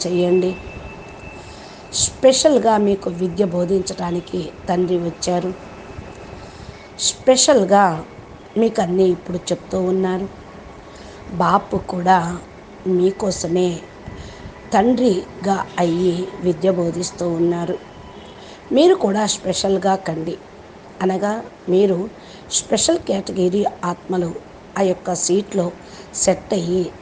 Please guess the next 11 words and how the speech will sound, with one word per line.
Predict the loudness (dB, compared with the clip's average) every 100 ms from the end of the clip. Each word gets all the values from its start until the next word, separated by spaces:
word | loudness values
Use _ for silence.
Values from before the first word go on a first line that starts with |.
| -16
స్థానాన్ని | -14 -4 0 0 0 2 2 2
నిలబెట్టుకోండి. | 2 0 -4 -6 -6 -6 -2 -2 -2 -8 -18 -20 -20 -20 -20 -2
ప్రపంచం | 2 6 8 6 6 2
వాళ్ళలాగా | 2 2 0 -2 -2 -4 -4 -8 -2 4
మీరు | 4 2
లేరు, | -2 -2 -2 -4
సాధారణమైన | -4 -2 -2 0 0 0 -2 -2 -4 -4 -8
ఆత్మలు | -10 -6 -6 -4 -4
కాదు. | -2 0 0 -2 -14 -18 -18 -16 -16 2
అలాగా | 4 4 2 -2 -10 -14 -6 -2 0 4
మీరు | 4 6 2 -2